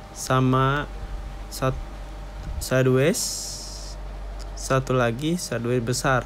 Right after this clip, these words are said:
atau s-, sideways besar itu ibaratnya tuh yang berpola ya.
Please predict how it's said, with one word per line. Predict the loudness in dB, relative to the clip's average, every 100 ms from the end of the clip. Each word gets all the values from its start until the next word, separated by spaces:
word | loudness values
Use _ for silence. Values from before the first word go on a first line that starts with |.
| -2 -6
atau | -4 -2 -2
s-, | -4 -8 -10 -10 -12 -12 -12 -12 -12 -14 -10
sideways | -4 0 0 0
besar | 0 0 2
itu | 0 0 0
ibaratnya | 2 4 4 4 2 -2 0
tuh | 0 2
yang | 4 4
berpola | 4 6 8 8
ya. | 4 0